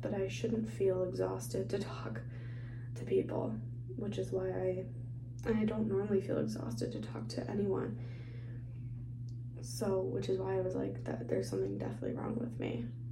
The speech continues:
Um, so yeah, it really started when, um, like, four weeks ago, and then I just noticed that I was getting really exhausted. I was like, "What the hell?" Um,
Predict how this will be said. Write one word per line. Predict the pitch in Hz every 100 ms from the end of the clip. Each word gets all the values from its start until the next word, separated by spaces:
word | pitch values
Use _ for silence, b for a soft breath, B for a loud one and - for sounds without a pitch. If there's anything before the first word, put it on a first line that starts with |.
| - - - -
Um, | - - - - - - - - - - - - - - - - - - - - - - - - -
so | - 226
yeah, | 202 196 220 -
it | 214
really | 208 220
started | 220 196 196 190
when, | 185 185 185 - B B B B B -
um, | 220 208 117 - - - - - -
like, | - - - - -
four | - 202
weeks | - 208 - 196
ago, | 190 185 190 196 - -
and | 196 190
then | 185 185
I |
just | 185 190 190
noticed | 185 180 175 175
that | -
I | -
was | - -
getting | - - 190
really | 202 214
exhausted. | 220 240 247 - -
I |
was | 214
like, | 202
"What | 208 214
the | 220
hell?" | 214 214 B B B B B B B B B -
Um, | - 190 185 - 196 202